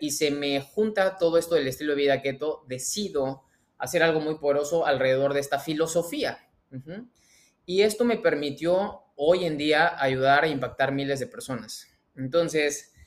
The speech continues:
ahorita te introduje a una pequeña parte de lo que ha pasado a lo largo de mi vida en estos últimos ocho años. Pero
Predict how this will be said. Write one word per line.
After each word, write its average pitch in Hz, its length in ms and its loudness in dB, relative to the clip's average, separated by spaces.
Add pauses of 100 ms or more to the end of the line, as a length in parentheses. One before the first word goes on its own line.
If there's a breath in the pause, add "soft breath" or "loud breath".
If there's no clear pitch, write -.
(200 soft breath)
ahorita 240 420 0
te 180 80 0
introduje 170 640 2
a 147 120 2
una 170 580 -2 (180)
pequeña 180 680 -2
parte 160 580 2
de 139 80 -2
lo 135 220 0
que 139 180 2
ha 143 140 2
pasado 151 280 2
a 143 40 4
lo 135 80 0
largo 143 260 2
de 147 60 -2
mi 147 100 -4
vida 135 480 -6 (320)
en 135 160 -6
estos 143 240 -6
últimos 143 420 -6
ocho 143 220 -4
años. 120 380 -6 (800)
Pero 156 560 6